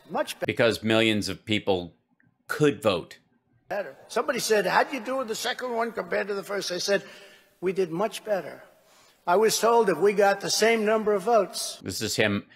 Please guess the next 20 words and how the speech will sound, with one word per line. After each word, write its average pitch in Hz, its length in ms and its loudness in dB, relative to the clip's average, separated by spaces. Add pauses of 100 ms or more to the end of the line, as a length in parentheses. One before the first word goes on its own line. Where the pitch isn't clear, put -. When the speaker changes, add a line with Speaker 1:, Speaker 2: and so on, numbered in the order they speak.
(140)
Speaker 2:
This 143 180 0
is 123 120 0
his 123 120 0
conversation 123 720 2
with 107 100 -2
the - 60 2
dude 117 280 2
that 92 100 -8
sold 113 320 4
him 101 80 2
all 104 140 4
the 95 60 -4
votes. 92 400 -2 (280)
Speaker 1:
Sixty-three 220 680 -6
million 165 480 -2 (760)
that 180 200 0
we 170 100 0
had 185 220 0
it 202 160 -6
made. 139 340 -6